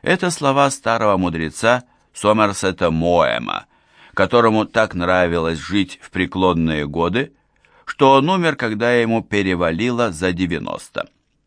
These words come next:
Есть и другая точка зрения, высказанная героем романа Уилларда Мотли «Стучись в любую дверь»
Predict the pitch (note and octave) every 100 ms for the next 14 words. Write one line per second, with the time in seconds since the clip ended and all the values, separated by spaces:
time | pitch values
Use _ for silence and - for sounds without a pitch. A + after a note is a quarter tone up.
0 | _ _ _ _ - - F#3+ G3 A3+ G3+
1 | G#3+ A2 F2 E2 E2 F2 D#2+ - D#2+ D#2
2 | A2 E3+ F3+ F3+ E3+ _ _ _ A#2+ C#3
3 | D#3 C#3 D3 D3 C#3+ C#3 G#2 G2+ G2+ G2
4 | F2+ F2 F2 F#2 F#2+ F#2+ F#2 - F2 F2+
5 | F#2+ F2+ F2+ E2+ D#2 E2+ E2 A#2+ D3 -
6 | D#3 D#3 D#3 _ _ _ - - A#2+ G#2
7 | - C#3+ C#3+ - G#2+ G#2+ G#2 F#2+ G#2 F2
8 | D#2 F2+ F#3 E3+